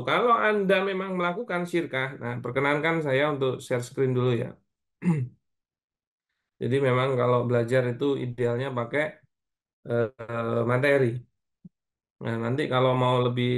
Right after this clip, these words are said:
dahsyat lagi, nah, seperti yang diinfokan oleh Kang Dewa, adanya kelas yang insya Allah akan mempelajari secara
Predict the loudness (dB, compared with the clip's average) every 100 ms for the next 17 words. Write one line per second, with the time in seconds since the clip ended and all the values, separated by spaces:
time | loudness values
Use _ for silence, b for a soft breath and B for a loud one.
0 | 0 -2 -2 -4 -2 -2 0 0 -2 -4
1 | -10 -10 -10 -10 -6 -4 0 0 2 0
2 | 2 0 0 0 0 -2 -4 _ _ _
3 | _ _ -4 0 2 4 4 2 -2 -10
4 | _ _ -4 -4 0 -2 0 -2 -2 0
5 | 0 0 -2 -10 -16 -20 _ _ _ _
6 | -4 -2 0 0 0 0 0 -2 -2 0
7 | 0 -2 -4 -4 0 0 0 -2 -2 -4
8 | -4 -2